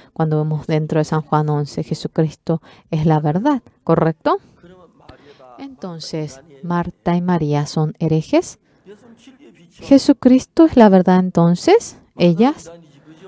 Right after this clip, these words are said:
Marta vino a ser secta. Y luego, ¿quién? María también es secta. Los discípulos de Jesucristo también son sectas. Todos los judíos son sectas.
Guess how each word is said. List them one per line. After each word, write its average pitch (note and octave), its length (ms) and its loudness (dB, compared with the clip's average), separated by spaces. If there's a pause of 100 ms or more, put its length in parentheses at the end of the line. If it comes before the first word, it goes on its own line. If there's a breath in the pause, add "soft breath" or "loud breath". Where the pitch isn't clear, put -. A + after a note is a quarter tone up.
(180)
Marta A#3 460 0
vino A3 240 4
a C4 60 0
ser A#3 300 -2
secta. E3+ 600 -4 (1400)
Y A3+ 120 2
luego, D#3 560 4 (400)
¿quién? D#3+ 340 2 (1400)
María D#3+ 640 2
también D3 360 -2
es C#3+ 120 -14
secta. D#3+ 500 -2 (880)
Los E3+ 260 -2
discípulos D#3+ 420 -4
de F3 40 -2
Jesucristo A3 420 2
también D#4 220 2
son E4 160 -2
sectas. D#4+ 400 2
Todos G3 200 4
los G3+ 100 2
judíos A3+ 340 4
son D#4+ 120 -4
sectas. - 580 2